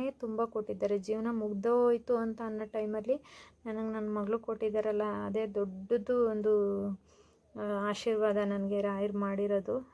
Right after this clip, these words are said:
ಹಾಗಾಗಿ, ಆ, ಇವಾಗ ಮಾಡೋಣ ಅಂತ ಅಂದ್ಕೊಂಡು ಮಾಡ್ತಾಯಿದ್ದೀನಿ. ಇನ್ನೊಂದೇನಪ್ಪ ಅಂತ ಅಂದರೆ, ನನ್ನ ಮಗಳಿಗೆ ಹುಷಾರಿರಲಿಲ್ಲ,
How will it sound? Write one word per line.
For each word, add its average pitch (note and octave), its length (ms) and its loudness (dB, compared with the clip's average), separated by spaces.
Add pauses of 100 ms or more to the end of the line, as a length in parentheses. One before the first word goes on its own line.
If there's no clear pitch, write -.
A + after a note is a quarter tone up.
(160)
ಹಾಗಾಗಿ, G#3 600 -2 (640)
ಆ, A3+ 280 -4
ಇವಾಗ A3 420 0
ಮಾಡೋಣ G#3 440 -2
ಅಂತ G#3 280 -4
ಅಂದ್ಕೊಂಡು G#3 720 -6
ಮಾಡ್ತಾಯಿದ್ದೀನಿ. G#3 920 -2
ಇನ್ನೊಂದೇನಪ್ಪ A3 640 -2
ಅಂತ G#3+ 240 -6
ಅಂದರೆ, G#3+ 340 -4
ನನ್ನ G#3+ 180 -2
ಮಗಳಿಗೆ G3+ 500 -2 (500)
ಹುಷಾರಿರಲಿಲ್ಲ, G#3+ 760 -2